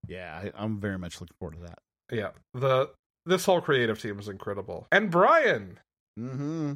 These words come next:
Speaker 2: tell me about Refrigerator Full of Heads, number one.
Speaker 1: I mean, we're going back to the island, going back to Brody Island. It's the, uh, it's, uh, the,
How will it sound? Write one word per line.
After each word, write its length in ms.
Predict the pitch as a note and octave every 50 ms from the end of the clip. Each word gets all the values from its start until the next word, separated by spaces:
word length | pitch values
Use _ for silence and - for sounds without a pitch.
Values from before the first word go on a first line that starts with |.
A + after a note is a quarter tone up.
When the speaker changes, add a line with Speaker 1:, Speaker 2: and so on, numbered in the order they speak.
| - -
Speaker 2:
tell 220 | - - G3 G3
me 100 | G3+ G#3
about 220 | F#3+ F#3+ F3+ F3+ F3+
Refrigerator 720 | D#3+ - - - F3 E3+ D#3 D3+ D#3+ D#3+ D#3 D3 D3 C#3+
Full 200 | - E3 D3+ C#3
of 100 | C3 -
Heads, 340 | D3 C#3+ E3 F3 D3+ - D3+
number 260 | C#3 B2+ A#2+ A#2 A2+
one. 180 | A2 A#2+ C3 B2+
Speaker 1:
I 40 |
mean, 360 | B2+ B2+ A#2+ A#2 A2+ A2 A2 A2+
we're 400 | A#2+ A#2+ A#2+ A#2+ A#2+ B2 B2 A2+
going 420 | A2+ B2+ B2 B2 C3 B2+ B2 A#2+
back 260 | A#2+ C3 C#3 C#3+ _
to 80 | - D3
the 120 | C#3 A#2+
island, 460 | C3 D3 D#3 F3+ G3+ F#3 E3+ C#3+ C3
going 220 | B2+ D3 C#3+ C3+ B2+
back 180 | C#3+ C3+ D3 -
to 80 | E3
Brody 380 | D3+ E3 C#3+ D3 D#3+ D#3 D3+ D3
Island. 400 | C#3+ D#3 E3+ E3 C#3+ B2 A2+ A2
It's 240 | A2+ G#2+ - - -
the, 320 | - C3 B2 B2 B2 B2
uh, 340 | A#2+ A#2+ A#2+ A#2+ A#2+ A#2+ A#2+ - _ _ _ _ _ _ _ _
it's, 460 | - B2+ A2 _ - - - - -
uh, 180 | B2+ B2 A2 A2+
the, 220 | A#2 A2 A2+ -